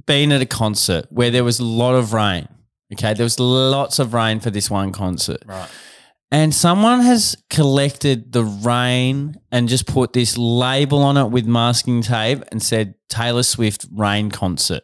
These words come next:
Speaker 2: That is shit out.
Speaker 1: Concert rain.
Speaker 2: Yep.
Speaker 1: Two hundred fifty dollars.
Speaker 2: It went for,
Speaker 1: A two-
Speaker 2: or on advertised.
Speaker 1: Adverti-, mate, raindrops sold for two hundred fifty bucks.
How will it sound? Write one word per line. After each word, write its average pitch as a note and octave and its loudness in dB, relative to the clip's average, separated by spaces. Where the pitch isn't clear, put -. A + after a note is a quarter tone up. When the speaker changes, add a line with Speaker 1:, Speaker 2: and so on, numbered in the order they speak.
Speaker 2:
That A2 -2
is F#2+ -8
shit E2 -10
out. E2+ -14
Speaker 1:
Concert B2+ -2
rain. F#2 -2
Speaker 2:
Yep. G2+ -12
Speaker 1:
Two E3 4
hundred F3 4
fifty C#3 0
dollars. A2+ 0
Speaker 2:
It E3 -4
went E3+ 0
for, A2+ -4
Speaker 1:
A C3 -14
two- D#3+ 2
Speaker 2:
or D3 -2
on D3+ -4
advertised. C#3+ -4
Speaker 1:
Adverti-, D#3 0
mate, C#3+ 2
raindrops E3 4
sold C#3+ 2
for - 0
two - 2
hundred C#3+ 4
fifty C3 2
bucks. A2+ -2